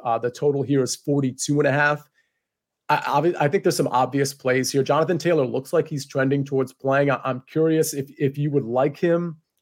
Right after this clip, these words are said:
as a potential contrarian play at only eighty-one hundred. I mean, that's a, certainly a fair price, and it's, it's there because he's coming off that injury.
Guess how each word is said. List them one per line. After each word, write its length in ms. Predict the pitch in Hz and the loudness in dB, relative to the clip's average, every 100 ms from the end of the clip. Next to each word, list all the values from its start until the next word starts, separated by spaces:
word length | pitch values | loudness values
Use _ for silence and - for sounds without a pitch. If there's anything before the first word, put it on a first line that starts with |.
| - | -2
as 240 | 139 135 | 0 2
a 100 | 123 | -2
potential 480 | - - 143 139 139 | -2 -4 -2 -2 -2
contrarian 560 | 131 - 131 139 143 | -4 -2 0 2 0
play 140 | 139 143 | 0 0
at 100 | 131 | 0
only 360 | 131 131 127 131 | -2 -2 -2 -4
eighty-one 380 | 127 123 123 120 | -4 -4 -4 -4
hundred. 380 | 123 123 139 | -2 2 2
I 40 | 117 | 0
mean, 120 | 113 | -4
that's 180 | 113 - | -4 -4
a, 20 | |
certainly 360 | - 151 131 127 | -2 -2 0 -2
a 80 | |
fair 280 | - 123 123 | -2 0 0
price, 440 | 120 123 120 120 - - _ _ | 2 2 4 2 -4 -14 _ _
and 100 | 143 | 0
it's, 140 | 139 | 0
it's 220 | - 143 139 | 0 0 2
there 240 | 139 123 | 2 2
because 240 | 117 123 | -2 -8
he's 120 | 110 - | -8 -8
coming 240 | 123 120 | -6 -2
off 180 | 117 - | -2 -2
that 120 | 110 | -4
injury. 460 | 127 131 135 131 | -2 0 2 2